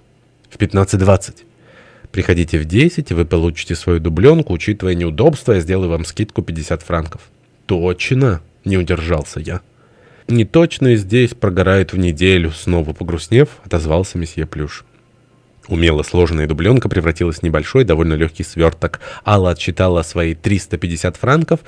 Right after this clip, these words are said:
и на её лбу тут же разгладилась морщинка приобретательства. "Привет Манане", провожая нас к выходу, сказал месье Плюш. "И пусть в следующий раз привезёт побольше звёздочек. Скажи,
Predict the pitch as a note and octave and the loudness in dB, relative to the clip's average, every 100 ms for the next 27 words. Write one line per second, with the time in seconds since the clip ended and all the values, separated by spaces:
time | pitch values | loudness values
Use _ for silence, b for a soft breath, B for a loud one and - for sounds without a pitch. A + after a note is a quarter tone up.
0 | B B A2 G2 F#2 F2+ E2+ E2 E2 D3+ | B B 0 2 2 2 0 0 0 0
1 | - B2 B2 - A2+ F#2+ D#2+ E2+ E2+ E2 | 0 -2 -2 0 2 2 2 0 2 0
2 | D#2+ F2 D#2+ - F2 F2+ E2+ E2 - - | -2 -2 -2 -2 -4 -2 -2 -4 -4 -2
3 | D#2 D2+ D2 D#2 D#2 E2 - - - _ | 0 -2 -2 -2 -2 -4 -14 -16 -18 _
4 | _ _ _ _ _ _ _ _ _ _ | _ _ _ _ _ _ _ _ _ _
5 | _ - E2+ F2+ - F#2+ F#2 G2 F#2 D#2+ | _ -4 2 2 2 2 2 4 2 2
6 | E2 E2 D#2+ D#2+ D2+ D2+ - G#2+ C3+ B2+ | -2 -4 -4 -2 -4 -4 -4 -4 -2 -4
7 | - E2 E2 E2 - D#2+ - D#2+ - _ | -4 -2 -2 -2 -6 -10 -10 -12 -14 _
8 | B B B B A#2+ G#2+ C3+ - A#2+ A#2+ | B B B B -4 -2 -2 -2 2 4
9 | A#2 - G#2 A2+ B2 - - G#2 G2 G#2+ | 2 2 2 4 2 -2 -2 0 2 0
10 | F#2+ F#2+ A2+ G2 G2 F2+ A2+ A2 F2+ - | 0 2 2 0 -2 0 2 2 0 -6
11 | E2 - G2 F2+ | -10 -4 -2 2